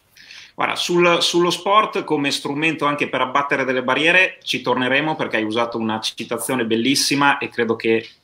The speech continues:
eh, tutto il mondo sportivo ogni tanto dovrebbe ricordarselo. E mi ricordi qual è il motto di Special Olympics? Perché credo sia veramente bello e, e coinvolgente anche.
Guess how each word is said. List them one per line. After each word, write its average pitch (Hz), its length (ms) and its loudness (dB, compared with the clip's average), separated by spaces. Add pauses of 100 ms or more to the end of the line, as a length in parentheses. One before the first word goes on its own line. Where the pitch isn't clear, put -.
(240)
eh, 107 600 -2
tutto 151 240 2
il 139 40 6
mondo 139 220 4
sportivo 160 400 4
ogni 127 160 4
tanto 131 240 0
dovrebbe 117 380 2
ricordarselo. 110 800 -2 (300)
E 151 460 2
mi 185 200 2
ricordi 254 420 2
qual 123 180 2
è 123 40 6
il 120 80 2
motto 127 380 2
di 113 80 -2
Special 120 340 0
Olympics? 117 600 -2
Perché 117 260 -6
credo 120 280 -2
sia 123 200 -2
veramente 120 800 0
bello 151 520 6
e, 110 440 2
e 135 100 -4
coinvolgente 117 840 0
anche. 101 400 -6